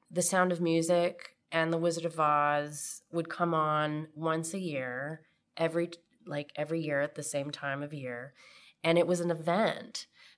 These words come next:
But now that those things were on video, those special moments go away. Like, there's nothing to look forward to, and you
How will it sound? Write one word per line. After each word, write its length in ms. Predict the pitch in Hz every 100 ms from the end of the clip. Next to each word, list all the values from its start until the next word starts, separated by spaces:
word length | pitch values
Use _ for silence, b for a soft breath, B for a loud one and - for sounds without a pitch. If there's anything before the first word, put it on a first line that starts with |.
| -
But 120 | 196
now 220 | 208 214
that 140 | 226 233
those 180 | 208
things 260 | 208 196 185
were 120 | 180
on 160 | 175 175
video, 840 | 170 190 214 160 139 135 143 143 - _ -
those 300 | 160 185 180
special 400 | - 180 170 175
moments 380 | 165 160 156 151
go 160 | - 147
away. 680 | 135 139 131 - - - - b b -
Like, 160 | 160
there's 200 | 160 165
nothing 420 | 175 175 175 170 165
to 140 | 165
look 180 | 156 156 - -
forward 560 | - 190 190 175 165
to, 300 | - 165 160
and 160 | 156 156
you 220 | 156 151